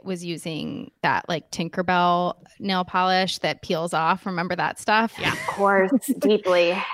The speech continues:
Speaker 1: She did
Speaker 2: Iconic.
Speaker 1: not tell me how much that is running these days. I suspect it's not nine dollars,
Speaker 2: Yeah.
Speaker 1: but, you
Speaker 2: Right.
Speaker 1: know, I
Speaker 2: Ex-
Speaker 1: haven't, I haven't <laughs> checked.
Speaker 2: Exactly. So yeah, there's a big spectrum there of, uh, <laughs> nail, <laughs> nail accoutrement that you could get.
Speaker 1: Yeah.
Speaker 2: Um,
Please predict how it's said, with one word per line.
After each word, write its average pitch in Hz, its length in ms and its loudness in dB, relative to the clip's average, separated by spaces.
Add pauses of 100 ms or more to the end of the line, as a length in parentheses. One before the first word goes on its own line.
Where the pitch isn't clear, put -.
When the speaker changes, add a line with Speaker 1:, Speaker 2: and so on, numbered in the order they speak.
(140)
Speaker 1:
She 180 160 4
did 175 120 6
Speaker 2:
Iconic. 240 40 0
Speaker 1:
not 214 260 4
tell 220 220 4
me 208 160 -2
how 202 160 0
much 165 240 -6
that 165 300 -2
is 175 120 -8
running 151 400 -8
these 196 240 -14
days. - 420 -10
I 165 180 -4
suspect - 440 -8
it's 160 140 -14
not - 180 -6
nine - 220 -6
dollars, - 340 -4
Speaker 2:
Yeah. 247 160 -2
Speaker 1:
but, - 280 -4 (340)
you 254 40 -12
Speaker 2:
Right. 240 180 0
Speaker 1:
know, - 100 -10 (100)
I 269 60 0
Speaker 2:
Ex- 269 100 -2
Speaker 1:
haven't, - 300 -8 (160)
I 202 60 -2
haven't 254 360 2
<laughs> - 60 -14
checked. - 420 -2
Speaker 2:
Exactly. 226 520 0
So - 120 0
yeah, 254 240 4
there's 247 240 2
a 269 60 0
big 254 240 -2
spectrum 262 480 0
there 202 340 0
of, 208 240 0
uh, 202 320 2
<laughs> - 40 -8
nail, 240 680 2
<laughs> 269 520 0
nail 240 580 0
accoutrement 220 800 -4
that 208 140 -6
you 202 100 -6
could 196 200 -10
get. 175 180 2
Speaker 1:
Yeah. - 200 -4 (360)
Speaker 2:
Um, 208 440 6